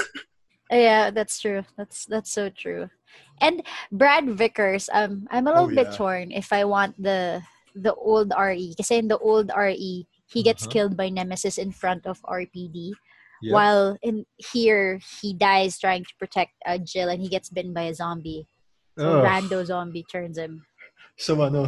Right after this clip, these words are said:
Speaker 2: medyo in-overkill. Dinemesis
Speaker 1: Oo,
Speaker 2: na nga,
Speaker 1: parang
Speaker 2: then kinagat pa.
Speaker 1: Oo. Oo. So parang, uh, I don't know. Brad, parang Brad is still star, so I would want, I would have wanted him to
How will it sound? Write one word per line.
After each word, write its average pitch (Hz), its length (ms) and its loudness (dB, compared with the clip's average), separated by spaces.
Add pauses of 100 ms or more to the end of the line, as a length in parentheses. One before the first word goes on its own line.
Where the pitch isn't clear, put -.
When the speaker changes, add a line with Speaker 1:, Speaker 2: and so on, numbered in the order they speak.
(100)
Speaker 2:
medyo 135 720 0
in-overkill. 131 680 0 (640)
Dinemesis 131 420 0
Speaker 1:
Oo, 196 160 4
Speaker 2:
na 202 160 4
nga, - 40 0
Speaker 1:
parang 123 260 2
Speaker 2:
then 120 100 -6 (300)
kinagat 143 420 2
pa. - 120 2 (200)
Speaker 1:
Oo. 202 80 0 (720)
Oo. 247 480 8
So 285 160 0
parang, 294 320 4
uh, 285 400 0
I 277 240 -4
don't 269 160 -4
know. 233 400 2
Brad, 269 400 4 (240)
parang 330 320 6
Brad 269 280 6
is 320 120 -4
still 254 380 4
star, 226 460 4
so 220 200 0
I 202 140 4
would 202 200 -2
want, 185 340 0 (100)
I 214 80 2
would 214 120 -2
have 208 140 -2
wanted 185 400 0
him 185 160 -6 (140)
to 170 320 -8